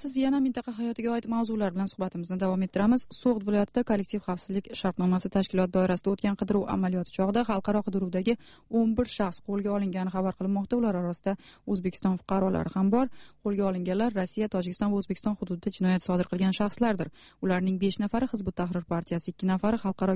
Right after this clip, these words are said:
giyohvand savdosi tarmog'i a'zolari deb gumon qilinayotgani aytildi. Shuningdek, bu amaliyot chog'ida o'n olti o'zbekistonlik chegarani noqonuniy kesib o'tayotgan chog'da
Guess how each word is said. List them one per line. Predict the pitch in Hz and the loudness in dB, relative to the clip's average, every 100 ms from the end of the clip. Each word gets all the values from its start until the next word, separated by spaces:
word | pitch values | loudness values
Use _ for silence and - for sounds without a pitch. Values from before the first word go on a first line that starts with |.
| 180 | 0
giyohvand | 175 185 185 | -2 -2 -2
savdosi | 185 170 165 180 - 202 - - - | -2 -2 0 -2 2 -2 -2 -20 -4
tarmog'i | 185 185 185 185 190 | 2 4 2 2 0
a'zolari | 190 190 202 208 190 | 2 2 2 0 -2
deb | 180 - | -6 -8
gumon | 190 190 185 | -2 -2 0
qilinayotgani | 196 196 190 - 185 175 | -2 -2 -2 -2 -2 -2
aytildi. | 196 214 285 - - - | 0 2 0 -2 -20 -2
Shuningdek, | 220 220 220 | 2 2 0
bu | 202 190 | 0 0
amaliyot | 185 175 175 | -2 -4 -2
chog'ida | 190 220 - | 0 0 0
o'n | 226 233 | 0 0
olti | 233 247 | 2 0
o'zbekistonlik | 202 185 - 190 190 220 - | -2 -4 -6 -2 0 0 -2
chegarani | 202 190 208 208 | 0 0 0 0
noqonuniy | 185 196 196 208 | -2 -2 0 0
kesib | 196 196 196 | -2 -2 0
o'tayotgan | 190 180 196 190 | 0 -2 -2 -2
chog'da | 185 170 | -4 -2